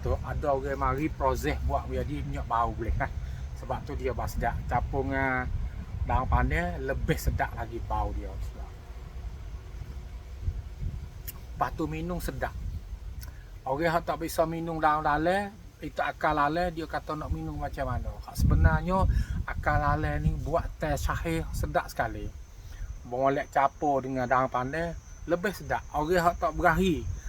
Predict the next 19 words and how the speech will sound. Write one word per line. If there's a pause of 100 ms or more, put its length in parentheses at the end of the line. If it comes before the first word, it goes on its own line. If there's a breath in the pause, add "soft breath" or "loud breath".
(220 loud breath)
ataupun
tak
suka
minum
teh, (480 loud breath)
mari
minum (100)
teh
hak
buat
dengan
akar
lalai
campur
dengan
daun
pandan, (400 loud breath)
dia
nak